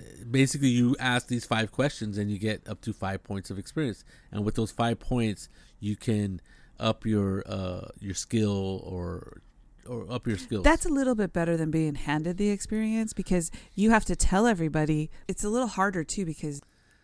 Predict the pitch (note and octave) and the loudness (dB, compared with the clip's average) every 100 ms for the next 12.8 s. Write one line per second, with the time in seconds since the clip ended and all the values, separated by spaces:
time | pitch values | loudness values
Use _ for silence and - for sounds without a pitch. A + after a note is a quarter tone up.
0 | - F#3 G3 G3 F#3 F#3 - D#3 D#3 - | -2 0 2 2 2 0 0 0 0 2
1 | D#3 D#3+ D#3 C#3 C#3+ D3 C#3 C#3+ - - | 2 2 -2 -4 -4 -2 -4 -6 -14 -20
2 | - E3+ E3 C#3+ - C#3+ C3+ C3 D#3 B2+ | -4 2 4 2 -2 -8 -8 -4 -4 -4
3 | - B2+ C3 - - C#3 - - - - | -10 -10 -8 -10 -12 -10 -10 -12 -20 -12
4 | D3+ F3 E3 E3+ E3 D#3+ D#3 - - D3+ | 0 0 2 0 0 2 0 -4 -6 -4
5 | G#2+ D3 F#3 C#3+ C#3 D3 C#3+ C#3+ C#3 C3+ | -4 -4 -4 -8 -6 -6 -4 -4 -4 -4
6 | C#3 - - - - - - E3+ D#3 - | -6 -6 -10 -20 -20 -20 -6 -4 -4 -4
7 | C#3 - D3 D#3 - C#3 - C3+ - C3 | -2 -2 -2 -2 -2 -2 -2 -4 -2 0
8 | C#3 B2 C#3+ C3+ A#2+ G#2 - D3+ E3 D3+ | 0 0 4 4 4 0 0 4 6 6
9 | D3 F#3+ E3 E3+ F#3 E3 D#3 D3+ F#3 F#3 | 6 4 4 2 2 2 0 0 2 8
10 | E3+ F3+ F3+ G3 D#3+ C#3 C3 A2 G3 D4 | 10 10 10 8 8 6 6 2 2 2
11 | - G4 A3+ E3+ - G3 G#3+ G#3+ F#3+ G#3 | 4 4 4 2 -2 -4 -2 0 2 4
12 | G3+ F3+ D#3+ D3+ D#3+ D#3+ E3 | 4 0 -2 2 2 2 -2